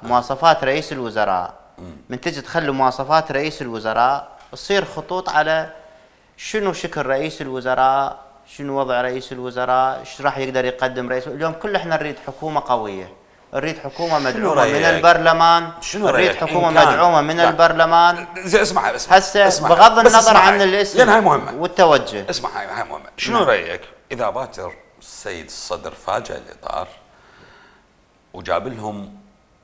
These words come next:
Speaker 1: اسم، هذا،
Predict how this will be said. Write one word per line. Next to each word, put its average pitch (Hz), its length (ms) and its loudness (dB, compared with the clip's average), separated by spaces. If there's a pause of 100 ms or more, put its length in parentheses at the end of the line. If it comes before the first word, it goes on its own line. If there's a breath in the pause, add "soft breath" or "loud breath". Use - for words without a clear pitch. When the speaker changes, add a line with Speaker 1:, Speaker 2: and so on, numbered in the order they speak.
(160)
Speaker 1:
اسم، 113 360 -8 (1900)
هذا، 85 320 -8